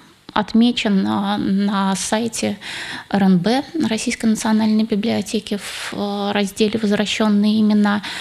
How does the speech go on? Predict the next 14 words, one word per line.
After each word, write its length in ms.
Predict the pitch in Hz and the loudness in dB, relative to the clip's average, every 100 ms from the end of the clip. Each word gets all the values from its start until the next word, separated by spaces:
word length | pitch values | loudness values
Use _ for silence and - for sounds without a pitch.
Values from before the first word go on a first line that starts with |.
| - - - | -10 -10 -4
А, 420 | - 214 196 196 202 - | 0 2 2 0 -4 -2
она 220 | 214 240 | 2 2
абсолютно 420 | 233 196 190 185 | 0 0 0 -2
библиографическая 840 | 190 175 202 202 202 - - 190 | -2 0 0 0 0 -2 -2 -2
редкость, 600 | 196 320 - - 233 - | 0 -2 -6 -8 -6 -6
всего 300 | - 214 196 | -2 0 2
сто 320 | 190 - 190 180 | -2 0 2 2
экземпляров, 640 | 190 214 247 302 320 - - - - - | 0 -2 0 0 0 -4 -10 -10 -8 2
но 160 | 233 | 4
она 260 | 240 240 247 | 6 6 6
есть 300 | 311 240 - | 4 2 2
в 20 | |
каждом 500 | 254 233 214 202 185 | 2 2 2 4 4
доме, 640 | 208 247 285 240 220 220 | 4 4 4 4 4 0